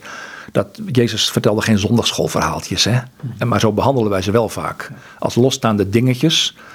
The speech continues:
Speaker 1: En dan halen we een, een les uit en dat is het dan. Maar hij reageerde met zijn verhalen zeer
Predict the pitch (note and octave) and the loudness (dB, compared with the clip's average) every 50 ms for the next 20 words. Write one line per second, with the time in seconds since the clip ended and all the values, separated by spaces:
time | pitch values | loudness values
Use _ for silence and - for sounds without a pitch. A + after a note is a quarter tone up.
0 | - - - - G#2+ G2 G2+ G#2 G2+ G2 G2+ - - G2 G2+ G#2+ - - - G#2 | -20 -6 -2 0 2 4 4 2 2 2 0 2 4 4 4 4 4 2 0 2
1 | F#2+ G2+ A#2 B2 - - - - A#2+ B2 A#2+ B2 A2 G#2+ - - C3 - G#2 F2+ | 2 4 4 4 2 0 0 0 2 2 2 2 0 0 0 2 2 2 0 0
2 | F#2+ F#2+ F#2+ G#2+ C3+ - - - - - - - - - _ A2 A2 G2+ G#2+ A2+ | 0 0 2 2 0 -2 -4 -10 -18 -20 -20 -20 -20 -6 _ -2 0 2 2 2
3 | A2 A2 A2 G#2+ F#2+ - - A#2+ A2 G#2+ A2 A2 G#2 - - G#2 G2 G2+ F#2+ F#2+ | 4 4 2 2 2 2 2 2 2 4 2 2 2 2 2 0 2 2 2 2
4 | G2 G2 G2 G2+ G2+ G2 F#2+ A#2 C3 B2+ A#2 A2 | 2 2 2 0 0 2 2 4 4 4 4 2